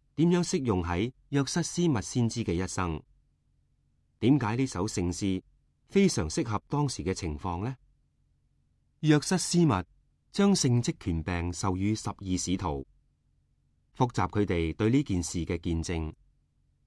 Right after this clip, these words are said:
你認為使徒點解覺得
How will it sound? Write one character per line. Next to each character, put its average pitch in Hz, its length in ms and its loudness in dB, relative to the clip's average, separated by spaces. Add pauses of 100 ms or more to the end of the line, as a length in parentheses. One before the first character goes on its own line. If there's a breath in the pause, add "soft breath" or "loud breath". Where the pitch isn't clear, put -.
(540)
你 131 120 6
認 151 280 6
為 82 380 0 (460)
使 135 260 0
徒 90 240 0
點 120 200 2
解 147 180 0
覺 110 120 -2
得 117 240 -2